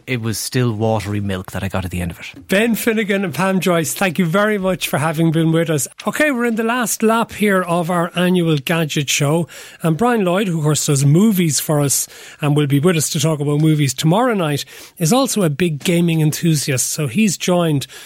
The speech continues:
Speaker 2: with Andy O'Donoghue for the last part. Do you need a,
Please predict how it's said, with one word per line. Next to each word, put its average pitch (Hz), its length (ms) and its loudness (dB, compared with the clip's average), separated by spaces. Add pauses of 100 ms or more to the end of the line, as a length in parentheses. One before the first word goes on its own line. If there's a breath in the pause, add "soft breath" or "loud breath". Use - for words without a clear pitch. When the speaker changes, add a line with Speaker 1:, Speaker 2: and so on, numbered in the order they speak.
(160 loud breath)
Speaker 2:
with 160 200 0
Andy 160 300 0
O'Donoghue 147 460 0
for - 160 -4
the 147 60 0
last 147 260 0
part. 151 180 -2 (360 loud breath)
Do 285 100 2
you 349 80 4
need 381 320 2 (300)
a, 196 140 -4